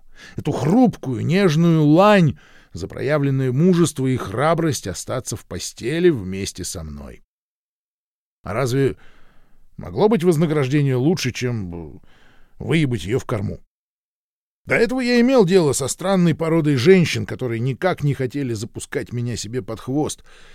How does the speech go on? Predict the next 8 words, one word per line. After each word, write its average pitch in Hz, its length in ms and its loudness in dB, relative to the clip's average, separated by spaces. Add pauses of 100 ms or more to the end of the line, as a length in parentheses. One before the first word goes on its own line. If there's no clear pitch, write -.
(460)
А - 120 -10
так - 160 -6
как 147 160 -2
я 165 160 4
никогда 131 360 0
этого 120 220 -2
не 147 140 0
пробовал, 220 600 4